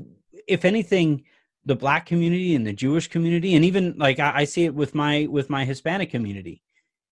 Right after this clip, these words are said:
like, w-, w-, we need to stand together, not, not try to create rifts,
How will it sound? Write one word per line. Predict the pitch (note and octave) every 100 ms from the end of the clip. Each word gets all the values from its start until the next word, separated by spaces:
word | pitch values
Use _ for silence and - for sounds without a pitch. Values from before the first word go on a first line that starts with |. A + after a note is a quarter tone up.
| -
like, | - B2
w-, | D3
w-, | D3+ D#3 -
we | E3+ D#3+
need | E3 G#3
to | F#3
stand | - F#3 F3 E3+
together, | E3 C3 D#3 G3+ C#3+ F2+ G2+
not, | B2+ D#3 E3
not | D#3 D#3+ F#3
try | - F3+
to | F3
create | E3+ - D#3 E3 F#3
rifts, | C3+ B2+ F#3 - -